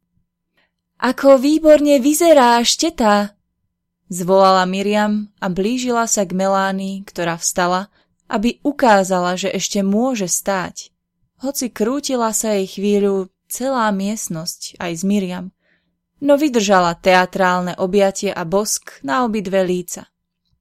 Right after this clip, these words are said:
V zápätí si ich vreckovkou možno aj nápadne poutierala. "Mm, máš tu príjemnú vôňu. Asi používaš kvalitné mydlo a krém,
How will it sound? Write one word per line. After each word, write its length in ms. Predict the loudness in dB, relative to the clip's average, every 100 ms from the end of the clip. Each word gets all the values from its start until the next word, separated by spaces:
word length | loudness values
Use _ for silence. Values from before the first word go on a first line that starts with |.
| _ _ _ _ _ _
V 80 | -2
zápätí 680 | 0 2 0 -4 -2 -2 -2
si 320 | 0 0 0
ich 80 | -2
vreckovkou 1040 | -4 -4 -4 0 0 0 0 2 0 -4
možno 480 | -8 -8 -4 -2 -2
aj 200 | -2 0
nápadne 600 | 0 0 -2 -2 0 -2
poutierala. 840 | -2 -2 -2 -4 -8 -8 -12 -14 -20 _ _ _ _ _ _
"Mm, 480 | 0 0 0 2 4
máš 240 | 2 2
tu 80 | -2
príjemnú 560 | -2 -2 0 2 2 2
vôňu. 480 | 2 2 0 -2 -8 _ -6
Asi 240 | -2 0
používaš 560 | 2 2 0 0 0 -2
kvalitné 560 | -2 -2 -2 0 0 0
mydlo 320 | 0 0 0
a 80 | 0
krém, 480 | -2 -2 -2 -4